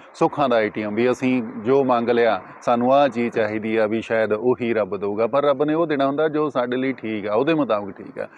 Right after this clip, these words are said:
ਸੁੱਖ ਵੀ ਜ਼ਿੰਦਗੀ 'ਚ ਆਉਂਦੇ ਆ, ਦੁੱਖ ਵੀ ਆਉਂਦੇ ਆ। ਮਤਲਬ ਸਾਨੂੰ ਇਹ ਆ ਵੀ ਅਰਦਾਸ ਕਰਨੀ ਚਾਹੀਦੀ ਆ ਕਿ ਜੇਕਰ ਦੁੱਖ ਆਏ ਨੇ ਤਾਂ ਉਹਨੂੰ ਸਹਿਣ ਕਰਨ ਦੀ ਸਮਰੱਥਾ ਹੈ, ਪਾਵਰ ਹੈ ਜਿਹੜੀ, ਉਹ ਉਸ ਰੱਬ ਤੋਂ ਮੰਗਣੀ ਚਾਹੀਦੀ ਆ।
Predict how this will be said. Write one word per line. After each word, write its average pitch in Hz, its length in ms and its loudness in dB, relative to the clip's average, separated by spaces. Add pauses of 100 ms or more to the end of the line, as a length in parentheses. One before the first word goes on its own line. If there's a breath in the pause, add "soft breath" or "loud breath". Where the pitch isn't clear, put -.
(240 loud breath)
ਸੁੱਖ 196 280 0
ਵੀ 202 120 4
ਜ਼ਿੰਦਗੀ 170 360 0
'ਚ 170 80 -4
ਆਉਂਦੇ 151 220 0
ਆ, 147 40 2
ਦੁੱਖ 135 280 -2
ਵੀ 110 140 -4
ਆਉਂਦੇ 98 300 -8
ਆ। 98 80 -8 (320 loud breath)
ਮਤਲਬ 185 240 4
ਸਾਨੂੰ 175 380 2
ਇਹ 175 100 4
ਆ 156 60 4
ਵੀ 170 180 4
ਅਰਦਾਸ 143 340 2
ਕਰਨੀ 139 280 0
ਚਾਹੀਦੀ 139 260 0
ਆ 151 60 4
ਕਿ 147 140 -2
ਜੇਕਰ 131 280 2
ਦੁੱਖ 117 340 0
ਆਏ 120 180 4
ਨੇ 123 220 -4 (340 loud breath)
ਤਾਂ 120 460 2
ਉਹਨੂੰ 165 280 2
ਸਹਿਣ 190 360 2
ਕਰਨ 120 260 0
ਦੀ 120 140 2
ਸਮਰੱਥਾ 147 500 2
ਹੈ, 104 100 0
ਪਾਵਰ 139 340 2
ਹੈ 117 80 4
ਜਿਹੜੀ, 113 300 0
ਉਹ 156 140 4
ਉਸ 160 120 0
ਰੱਬ 180 220 2
ਤੋਂ 190 120 2
ਮੰਗਣੀ 127 300 0
ਚਾਹੀਦੀ 104 420 -2
ਆ। 95 100 -4